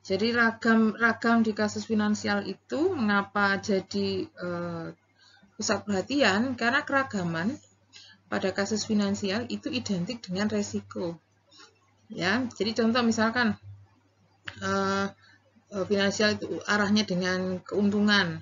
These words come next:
atau nilai saham, ya. Kalau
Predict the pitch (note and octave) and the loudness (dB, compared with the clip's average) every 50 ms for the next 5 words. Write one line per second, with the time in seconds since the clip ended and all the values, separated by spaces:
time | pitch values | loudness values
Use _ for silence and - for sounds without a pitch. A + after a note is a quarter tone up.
0 | - - - - G#3 G3+ G3+ G3+ G3+ G3+ G3+ G3 G3 G#3 G3+ F#3+ F#3 E3+ F3 E3+ | -10 -8 -4 0 2 4 6 6 6 4 4 2 2 2 2 2 2 0 -2 -2
1 | E3 D#3+ D#3 D#3+ D#3+ _ _ - G#3+ F#3+ G#3+ D4 F#4 F#4+ - _ - - - - | -2 -4 -6 -12 -16 _ _ -8 -4 -2 -2 -2 -4 -6 -10 _ -20 -20 -20 -20
2 | - - _ _ _ _ _ _ - A#3 A#3+ A#3 A#3 A#3 A#3+ B3 B3 A#3 - | -20 -20 _ _ _ _ _ _ 0 4 6 6 6 4 4 2 0 -2 -4